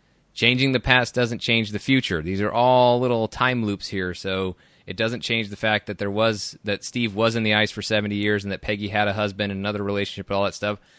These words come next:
All that stuff still happened, and now it's just looping back around. And it mar-, and same thing with the Infinity Stones, and now it merges with the main timeline because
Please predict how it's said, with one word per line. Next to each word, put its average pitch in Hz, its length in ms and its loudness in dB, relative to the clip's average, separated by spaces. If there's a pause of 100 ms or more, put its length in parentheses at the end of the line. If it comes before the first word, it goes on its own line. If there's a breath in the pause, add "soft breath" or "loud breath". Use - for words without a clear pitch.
(160 soft breath)
All 147 180 4
that 151 140 2
stuff 147 220 0
still 139 220 -2
happened, 113 460 -2
and 107 100 -6
now 110 180 0
it's 113 120 -4
just 107 180 -8
looping 110 320 -4
back 98 240 -4
around. 98 500 -2 (380 soft breath)
And 101 120 -2
it - 80 -4
mar-, 104 300 -4
and 95 180 -6
same 123 240 -2
thing 120 180 -4
with 110 120 -4
the 110 60 -6
Infinity 104 380 -4
Stones, 98 360 -6
and 98 140 -10
now 98 160 -2
it 85 100 -6
merges 98 720 -4 (420 soft breath)
with 101 200 -4
the 98 80 -6
main 95 320 -2
timeline 98 540 -2
because 92 580 -4